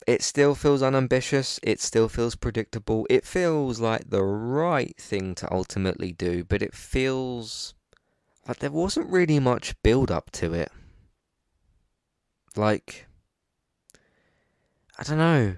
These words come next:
Um, eh, fine. They're, they're, they're happy together. That's, that's, that's, that's what matters. So, fine.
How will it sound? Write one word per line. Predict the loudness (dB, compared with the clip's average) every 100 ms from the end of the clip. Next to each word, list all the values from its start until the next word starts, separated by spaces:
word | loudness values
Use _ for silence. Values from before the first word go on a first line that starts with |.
| -8 _ _
Um, | 0 2 2 0 -4 -8 -14 -20 _ _ _ _ _ _ _ _ _ 0
eh, | 2 2 0
fine. | 0 4 4 0 -8 _ _ _ -4
They're, | -2 0
they're, | 0
they're | 0 -2
happy | -2 -4
together. | -6 -2 -2 0
That's, | -2 -4 -6
that's, | -6 -6 -8 -14 _
that's, | -8 -8 -12
that's | -8 -8 -6
what | -4
matters. | -4 -2 -4 -6 -12 _ -20 -20 _ _ _
So, | -10 -2 0 0 -2 -4 -14 _ _ _
fine. | _ -4 -2 -4 -8